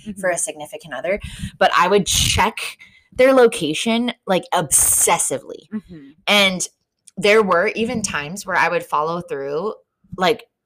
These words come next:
Speaker 2: o-, on, like, the act of checking it, I would follow through by, like, driving to their location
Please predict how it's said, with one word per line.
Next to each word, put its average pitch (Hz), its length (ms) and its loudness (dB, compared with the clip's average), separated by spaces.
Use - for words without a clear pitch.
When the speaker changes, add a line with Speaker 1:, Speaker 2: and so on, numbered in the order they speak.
Speaker 2:
o-, 104 60 -2
on, 170 360 0
like, 170 300 0
the 160 220 0
act 160 280 2
of 175 120 -6
checking 175 340 -4
it, 220 120 0
I 170 100 4
would 170 120 2
follow 165 320 2
through 160 320 -4
by, 175 160 2
like, 160 240 -2
driving 147 540 -4
to 185 100 -10
their 165 200 -2
location 196 640 -6